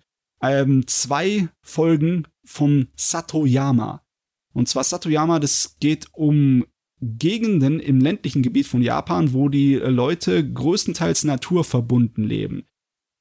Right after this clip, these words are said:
Ähm, das heißt also nicht unbedingt, dass sie irgendwie moderne Technologie abweisen, sondern dass sie versuchen, so gut wie möglich,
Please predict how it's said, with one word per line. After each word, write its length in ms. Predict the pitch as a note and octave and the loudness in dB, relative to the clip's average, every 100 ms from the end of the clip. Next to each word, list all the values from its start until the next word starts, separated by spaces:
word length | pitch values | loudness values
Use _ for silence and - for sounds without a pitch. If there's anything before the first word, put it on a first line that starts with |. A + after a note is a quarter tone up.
| - | -4
Ähm, 640 | C3+ D3 D3+ D3+ D3 A2 - | 0 2 2 4 2 0 -4
das 200 | C#3 D#3+ | -4 0
heißt 300 | D3+ - - | -2 -4 -2
also 360 | C#3 C3 C#3 | 0 2 2
nicht 220 | C#3 D3+ | 2 0
unbedingt, 400 | - D3+ C#3+ C3+ | -2 0 2 2
dass 160 | C3+ - | 0 0
sie 260 | B2+ B2+ B2 | 2 2 4
irgendwie 280 | B2 A#2+ | 2 2
moderne 300 | A#2 A#2+ C3+ | 0 0 -2
Technologie 760 | C3 B2 B2+ A2+ B2 B2 A2+ A2 _ _ _ _ _ _ | -2 0 0 0 -2 -2 -2 -4 _ _ _ _ _ _
abweisen, 640 | D3+ D3+ - A2 B2+ F3 F3+ | -6 -4 -6 -4 -2 -4 -6
sondern 340 | - C#3+ C#3+ C3 | -4 0 0 0
dass 160 | C3+ | -2
sie 80 | - | -6
versuchen, 540 | - C3 C#3 F#3 F#3 C#3 | -4 -2 0 0 0 0
so 120 | C3 | 0
gut 280 | F3 A3 F#3 | 0 0 0
wie 80 | |
möglich, 560 | D#3+ D3+ D#3+ D#3+ E3 | 2 2 0 -2 -4